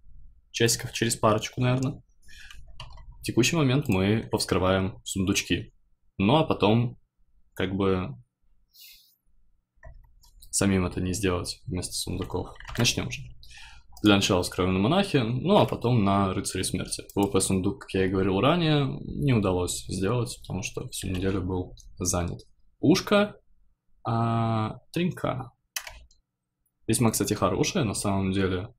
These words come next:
Я подумаю о том, чтобы носить ее в танке. Модификатор текущей недели:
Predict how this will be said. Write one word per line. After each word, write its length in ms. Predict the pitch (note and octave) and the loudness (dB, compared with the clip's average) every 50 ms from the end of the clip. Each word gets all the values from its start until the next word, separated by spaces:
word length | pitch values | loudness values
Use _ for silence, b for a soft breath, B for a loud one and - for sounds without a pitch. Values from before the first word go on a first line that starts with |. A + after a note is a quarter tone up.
| _ _ - | _ _ -10
Я 300 | G2+ F#2+ G#2+ G#2+ A2 A2 | -6 -2 0 0 0 0
подумаю 560 | A2 - A2 G#2+ G#2 G#2+ F#2+ F#2+ F#2 F2+ F2+ | -2 -2 -2 0 2 2 2 2 2 0 -2
о 60 | F2+ | -2
том, 200 | F2+ - G#2 C3+ | -2 -2 -2 -2
чтобы 340 | C#3 - - - F#2+ G#2 G#2+ | -2 -4 -4 -4 -2 -2 0
носить 400 | F#2+ F#2 F2+ - - G2 - - | -2 -2 -4 -4 -6 -8 -6 -6
ее 200 | F#2 F2+ F2+ F2+ - - _ - B B B B B B | -4 -4 -4 -4 -4 -8 _ -20 B B B B B B
в 80 | - - | -8 -4
танке. 420 | G2 F2+ E2+ - - - - - - - _ _ _ _ _ - - _ _ _ - - - | -2 -2 -2 -2 -6 -10 -12 -14 -16 -20 _ _ _ _ _ -20 -20 _ _ _ -10 0 2
Модификатор 720 | B2+ A#2 A2 G#2+ G#2+ G2+ - - - A2+ G2 - G#2+ G2+ | 4 6 6 6 6 4 2 0 0 0 2 2 2 0
текущей 400 | G2 - - A2 G#2+ - - A#2+ | 0 -2 -2 0 0 0 0 0
недели: 480 | B2 B2+ C#3 D#3+ E3+ E3+ D#3+ D3+ D#3 | 0 2 2 2 2 2 0 0 -2